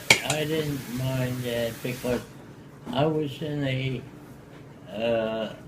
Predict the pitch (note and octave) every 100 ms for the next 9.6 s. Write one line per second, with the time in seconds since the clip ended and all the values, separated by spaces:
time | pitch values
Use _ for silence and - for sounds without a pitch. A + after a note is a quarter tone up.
0 | - - - - - - - E3 E3 C#3
1 | B2+ B2+ B2+ C3+ - - - - - -
2 | - - - - - - - - - -
3 | - - - B2+ B2+ B2+ C3 D3+ D3 D3
4 | C3+ C3+ - - - - - - - -
5 | - - D#3 E3+ D#3 C3 - C#3+ D#3 C3
6 | A#2+ A2 A#2 B2 - C3+ C#3+ C#3 A#2+ -
7 | - - - - - - - - - -
8 | - B2+ - - - B2+ D3 F3+ F#3 -
9 | - C#3 C3+ C#3 C#3+